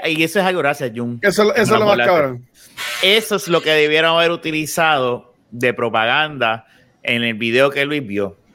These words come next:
Speaker 1: Yo sé que lo de la mano está cabrona y eso, pero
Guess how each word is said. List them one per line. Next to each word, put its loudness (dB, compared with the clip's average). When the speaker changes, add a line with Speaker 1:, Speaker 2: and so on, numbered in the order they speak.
Speaker 1:
Yo 2
sé 2
que 0
lo 4
de 4
la 0
mano -2
está -4
cabrona -4
y -2
eso, -2
pero -4